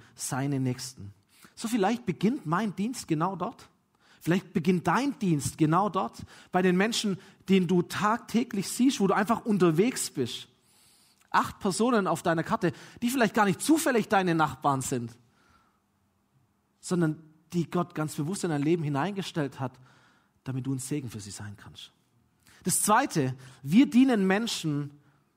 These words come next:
persönlich, so wie Jesus.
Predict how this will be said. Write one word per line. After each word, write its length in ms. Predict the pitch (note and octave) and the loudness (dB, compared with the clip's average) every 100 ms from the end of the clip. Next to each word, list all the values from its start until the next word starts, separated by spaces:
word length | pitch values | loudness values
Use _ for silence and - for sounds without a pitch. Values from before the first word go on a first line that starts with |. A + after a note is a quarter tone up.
| _ _ | _ _
persönlich, 800 | - E3+ - E3+ D#3 A2+ F#2+ - _ _ _ _ | -6 -4 -2 0 0 -2 -8 -16 _ _ _ _
so 180 | - C#3+ | -12 -8
wie 80 | C#3 | -2
Jesus. 540 | C3+ C3 G#2 - - | -2 -2 -8 -14 -18